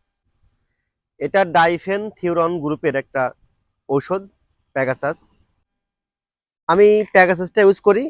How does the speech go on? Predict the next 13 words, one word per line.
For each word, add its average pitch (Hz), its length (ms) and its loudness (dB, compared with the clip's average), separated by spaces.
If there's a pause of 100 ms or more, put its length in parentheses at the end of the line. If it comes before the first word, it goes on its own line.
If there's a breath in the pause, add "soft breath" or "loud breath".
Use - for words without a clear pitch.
এবং 151 260 4
এর 170 140 6
পাশাপাশি 175 520 -2 (680)
বায়ারের 156 480 6
কনফিডার 175 500 2 (1000)
এবং 147 200 4 (180)
অ্যাডমায়ার 156 480 4
ইউজ 147 180 0
করি। 85 220 -10 (400)
তো - 60 -2
আপনারা 165 340 0
চাইলে, 175 340 2 (1400)
আহ, 123 160 -4